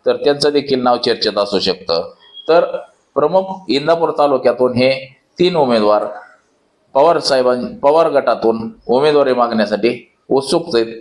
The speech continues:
आणि त्या-, ज्यांनी त्यांनी आपल्या आपल्या परीने प्रयत्न सुरू केलेले आहेत. त्यातच हर्षवर्धन पाटील यांनी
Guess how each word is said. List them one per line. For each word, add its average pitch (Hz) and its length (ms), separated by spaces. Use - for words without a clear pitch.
आणि 135 220
त्या-, 151 320
ज्यांनी 156 300
त्यांनी 123 560
आपल्या 147 320
आपल्या 135 200
परीने 117 560
प्रयत्न 127 400
सुरू 165 280
केलेले 98 360
आहेत. 95 180
त्यातच 175 480
हर्षवर्धन 170 500
पाटील 147 320
यांनी 143 340